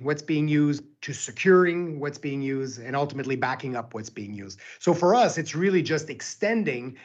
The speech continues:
that traditional R M M functionality as it applied to the network and the infrastructure and the hardware to all of a sudden now starting to use a product like Augment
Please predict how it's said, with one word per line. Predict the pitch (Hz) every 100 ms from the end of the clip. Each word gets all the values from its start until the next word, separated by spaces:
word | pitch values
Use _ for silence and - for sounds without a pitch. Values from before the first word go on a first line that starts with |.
| - -
that | 143 -
traditional | - 160 143 185 - 160 -
R | 151 160
M | 147
M | 147 147
functionality | 151 139 - 131 131 131 127 123 -
as | - 131
it | 139
applied | - 143 135
to | -
the | 113
network | 135 185 185 170 170 - _
and | 127
the | 120
infrastructure | 151 180 156 - 151 - 143
and | 120
the | 113
hardware | 143 175 135 113 123 - - -
to | - 160
all | 175 208
of | 180
a |
sudden | 165 175 147
now | 147 139
starting | 135 - - 170 160 151
to | 151 139 127
use | 127 180 175
a |
product | 175 147 151 139
like | 135
Augment | 151 170 131 120